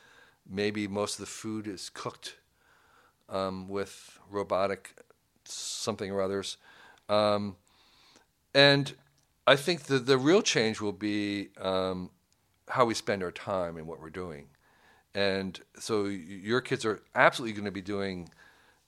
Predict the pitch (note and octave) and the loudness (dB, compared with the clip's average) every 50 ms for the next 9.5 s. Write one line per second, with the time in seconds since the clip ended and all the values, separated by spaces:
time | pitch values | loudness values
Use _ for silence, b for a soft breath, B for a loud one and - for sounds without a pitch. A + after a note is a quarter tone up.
0 | _ _ _ _ _ _ - F#2 F#2 F2 F#2+ G#2 F2+ F2+ F#2+ G2 F2+ F2 E2+ - | _ _ _ _ _ _ -20 -18 -12 -2 0 0 2 4 2 2 0 -2 -6 -8
1 | - - G2+ F#2+ F2+ E2 - - F#2 E2+ - F2+ F2 F#2+ G2+ F#2+ - - F#2 F2 | -8 -6 -4 -4 -4 -4 -6 -8 -8 -6 -4 -4 -2 -2 -4 -6 -8 -10 -8 -8
2 | - - - F#2 E2 D2+ D2 D#2 G2 B2+ C#3 C#3 - _ _ _ _ _ _ b | -10 -8 -8 -8 -6 -6 -6 -6 -8 -8 -12 -16 -20 _ _ _ _ _ _ b
3 | b b b b b b b b b b b b _ _ - F#2+ F#2+ F2+ F2+ F2 | b b b b b b b b b b b b _ _ -6 -4 -2 -2 -2 -4
4 | F2 F2 - - _ _ _ _ _ _ _ _ _ _ _ _ _ _ _ _ | -6 -8 -12 -16 _ _ _ _ _ _ _ _ _ _ _ _ _ _ _ _
5 | _ _ _ _ _ _ _ _ _ - A2+ - - - - G2 A2 A#2+ A#2+ - | _ _ _ _ _ _ _ _ _ -4 -4 -4 -4 -8 -8 -6 -4 -4 -4 -4
6 | - A2 F2 F2+ G2 G2 G2 G#2+ A2+ A#2+ C3+ C3 - - F2+ F#2 G2+ G#2 - - | -8 -10 -8 -4 0 2 4 4 4 4 4 2 -2 -4 -2 0 0 0 2 0
7 | A2+ - - G2 G2+ G#2+ F#2+ F#2 G2 F#2 F#2 F#2 F2 - - - - - - - | -4 -2 0 0 0 0 -2 -4 -6 -4 -4 -6 -8 -8 -14 -18 -12 -10 -8 -6
8 | F2+ F2 - - F#2 D#2+ - - - - G#2 A2 G2+ G#2 G2+ F2+ F2 F2 D2+ E2+ | -6 -8 -6 -8 -10 -10 -10 -12 -10 -8 -6 -6 -6 -6 -8 -8 -8 -10 -8 -10
9 | D#2+ - - A#2 G#2+ A2 - - - - | -10 -10 -10 -10 -10 -8 -10 -12 -14 -16